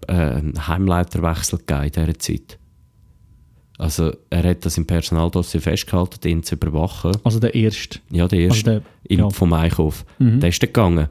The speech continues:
Speaker 1: und der ist ein neuer gekommen und hat das gesehen gehabt und hat gedacht, «Nein, das kann ja nicht sein.» Und der, eben, der hat der neue Heimchef nichts gemeldet gehabt. Dann eben Mitte Mai haben zwei Mitarbeiterinnen beschuldigt, dass er starke Beruhigungsmittel geklaut hat.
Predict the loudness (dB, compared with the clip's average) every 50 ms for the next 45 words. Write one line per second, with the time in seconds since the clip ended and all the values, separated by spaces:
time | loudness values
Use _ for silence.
0 | -4 _ -6 -2 0 2 2 2 4 4 4 4 4 4 2 2 2 2 2 2
1 | 0 0 -2 -2 -4 -6 -6 -6 -2 0 0 0 0 0 0 0 0 0 0 -2
2 | -2 -4 -4 -8 -14 -14 -14 -14 -12 -8 -6 -4 -4 -4 -6 -6 -6 -4 -4 -2
3 | -2 -2 -2 -4 -4 -4 -2 0 0 0 -2 -4 -12 -20 -20 _ _ _ _ _
4 | _ _ _ _ _ _ _ _ _ -8 -6 -4 -2 -2 0 0 0 0 0 0
5 | 0 0 -2 0 0 0 2 2 4 2 2 2 2 0 0 0 0 -2 -2 -2
6 | -2 -4 -4 -4 -2 -2 -2 -2 -2 -2 -4 -6 -4 -4 -2 -2 -4 -6 -10 -20
7 | _ _ _ _ _ _ _ _ _ _ _ -12 _ 0 0 0 2 2 2 2
8 | 4 4 4 4 2 2 2 2 2 4 4 4 4 4 4 4 2 2 0 0
9 | 0 0 2 2 0 0 0 0 0 0 0 -2 -2 -2 -2 -2 -2 -2 0 0
10 | 0 0 -2 -4 -4 -2 -2 -2 -2 -2 -2 -4 -4 -4 -6 -4 -4 -2 -2 0
11 | -2 -2 -2 -2 -2 -2 -2 -2 -4 -6 -6 -4 -4 -4 -6 -8 -12 -8 -6 -4
12 | -4 -4 -6 -6 -4 -4 -6 -6